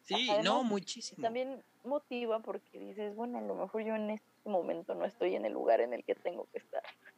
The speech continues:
Speaker 1: Sí.
Speaker 2: <laughs> Y me van a poner más adelante en el lugar en el que tengo que estar.
Speaker 1: Y vas a llegar. Y sí,
Speaker 2: ¿No?
Speaker 1: la verdad es que... El
Speaker 2: Y voy a brillar.
Speaker 1: o sea, de nuevo, no curaron ninguna enfermedad terminal ni nada,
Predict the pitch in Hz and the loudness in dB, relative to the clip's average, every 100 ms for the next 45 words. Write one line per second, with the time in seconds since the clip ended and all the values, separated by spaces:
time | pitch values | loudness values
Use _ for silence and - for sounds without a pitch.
0 | 855 - 807 - - - - 226 196 202 | -18 -2 -2 0 -6 -4 -2 2 8 8
1 | 214 220 - 214 190 180 175 175 175 196 | 8 2 0 0 4 6 6 6 6 8
2 | 185 165 147 160 170 165 147 139 147 160 | 10 10 8 2 0 0 -2 4 6 6
3 | 143 139 143 - 156 151 156 160 - - | 2 -2 -2 2 2 4 0 0 -4 -2
4 | - - 135 127 123 127 117 139 143 196 | -2 -4 -10 -10 -10 -12 -10 -8 -2 -2
5 | - 123 131 139 160 - 143 131 123 170 | 0 -2 -2 -2 -2 -2 -2 -2 0 6
6 | 160 165 - 151 - - - _ 165 170 | 6 6 2 0 0 -4 -20 _ 2 4
7 | 165 143 151 165 180 170 - 185 175 170 | 4 0 -2 0 0 -2 -2 2 2 2
8 | 170 165 143 147 151 156 147 135 135 139 | 0 -2 -4 -4 -4 -6 -6 -6 -6 -6
9 | 139 135 139 135 131 | -6 -4 -4 -4 -6